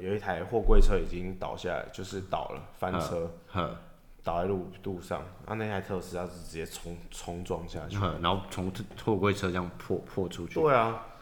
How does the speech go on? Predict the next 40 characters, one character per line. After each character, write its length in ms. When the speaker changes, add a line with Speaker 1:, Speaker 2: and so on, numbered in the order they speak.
Speaker 2:
<laughs> 300
他 80
在 100
拍 60
Speaker 1:
这 100
是 60
最 0
经 240
典 200
的。 100
Speaker 2:
拍 120
电 180
影 120
是 200
不 60
是？ 200
Speaker 1:
对 180
啊， 300
Speaker 2:
<laughs> 480
Speaker 1:
所 100
以 100
我 60
觉 160
得 360
现 220
在 80
目 140
前 220
是 180
因 80
为 100
技 220
术 180
还 100
不 120
成 240
熟 240
吗？ 140
还 120
是， 360